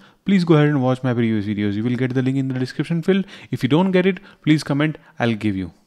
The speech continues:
So our mask is ready. Let's write this number here, one zero one zero. So this is ten.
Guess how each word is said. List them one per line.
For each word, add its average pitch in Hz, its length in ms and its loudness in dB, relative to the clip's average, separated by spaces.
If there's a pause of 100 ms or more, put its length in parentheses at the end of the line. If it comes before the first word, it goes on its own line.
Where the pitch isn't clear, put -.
(120)
So 185 200 0
our 165 120 0
mask 175 360 -2
is 131 200 0
ready. 113 320 -2 (280)
Let's - 320 -6 (200)
write 123 320 -2
this 120 200 -8
number 101 220 -4
here, 104 320 -6
one 104 500 -6
zero 101 420 -8
one 95 480 -10
zero. 107 300 -8 (280)
So - 360 -4 (140)
this 147 320 -2
is 196 280 -4 (300)
ten. 123 440 0